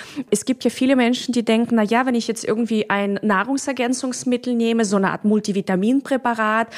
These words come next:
da muss doch irgendwie schon alles da sein, was mein Körper braucht.“ <laughs> Was wäre deine <laughs> Meinung dazu?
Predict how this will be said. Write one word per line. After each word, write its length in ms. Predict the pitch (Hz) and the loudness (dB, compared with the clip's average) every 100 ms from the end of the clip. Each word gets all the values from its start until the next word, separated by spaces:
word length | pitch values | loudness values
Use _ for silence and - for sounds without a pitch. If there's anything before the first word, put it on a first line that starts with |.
| - - | -16 -4
da 120 | 202 | 0
muss 300 | 208 247 - | 2 2 0
doch 160 | 247 - | -2 -2
irgendwie 460 | 233 247 262 233 233 | 0 2 2 2 2
schon 240 | - 214 - | 2 0 0
alles 360 | 196 214 - | 2 0 0
da 240 | 165 156 247 | -2 0 0
sein, 200 | 247 208 | 0 0
was 200 | 202 214 | -2 0
mein 180 | 208 | 0
Körper 340 | 185 185 175 185 | 2 0 2 0
braucht.“ 600 | 165 156 139 139 - - - - - 247 | -2 -2 0 -2 -6 -12 -6 -6 -2 -2
<laughs> 400 | - 269 - 330 | 0 0 -2 -6
Was 260 | 202 233 - | -2 -2 2
wäre 260 | 240 233 208 | 0 2 2
deine 300 | 190 196 196 | 2 4 2
<laughs> 0 | |
Meinung 360 | 185 180 175 | 2 2 2
dazu? 440 | 180 - - 160 | 0 -2 -2 0